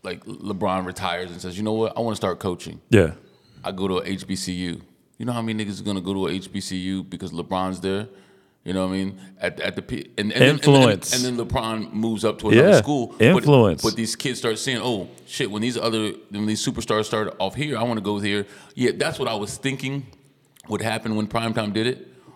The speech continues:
Speaker 1: But I don't know. It's a hard stick to make, man. Like,
Speaker 2: Like,
Speaker 1: what
Speaker 2: uh, a hundred percent, the man, you need to do what you gotta do.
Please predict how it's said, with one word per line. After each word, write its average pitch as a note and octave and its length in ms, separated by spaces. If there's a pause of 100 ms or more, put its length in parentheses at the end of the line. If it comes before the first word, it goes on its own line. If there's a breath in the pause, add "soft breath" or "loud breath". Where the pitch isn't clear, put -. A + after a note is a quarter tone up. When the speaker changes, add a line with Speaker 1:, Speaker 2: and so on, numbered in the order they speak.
(180 soft breath)
Speaker 1:
But - 380 (640)
I B2+ 140
don't G2 100
know. F#2 100
It's G2 120
a G2+ 40
hard F#2 260
stick F#2+ 280
to - 80
make, F2+ 280
man. D#2+ 280
Like, E2 100
Speaker 2:
Like, D3 160
Speaker 1:
what - 80 (500)
Speaker 2:
uh, - 40 (300)
a A#2+ 120
hundred F3+ 420
percent, A2 540
the F#2+ 80
man, A2+ 680
you G#2+ 140
need B2 240
to A#2 80
do A2 180
what G#2+ 140
you G2+ 60
gotta F2 240
do. D#2 200